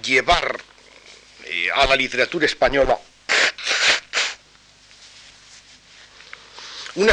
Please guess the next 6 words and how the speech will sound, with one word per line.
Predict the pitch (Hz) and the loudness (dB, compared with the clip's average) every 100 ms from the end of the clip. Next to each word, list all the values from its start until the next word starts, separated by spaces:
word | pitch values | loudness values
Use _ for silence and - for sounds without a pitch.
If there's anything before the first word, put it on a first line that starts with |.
| - | 2
sensibilidad | 160 139 135 160 - | 0 -2 0 0 0
distinta | - - 151 104 - 82 - - - - - - - - - - - - - - - - | -2 -2 -6 -4 -6 -6 -10 -20 -20 -20 -20 -20 -20 -20 -20 -20 -20 -20 -20 -20 -20 -4
tiene | 196 226 | 0 2
en | 214 | 2
todo | 170 156 | 0 2
caso | 165 - 170 | 2 2 2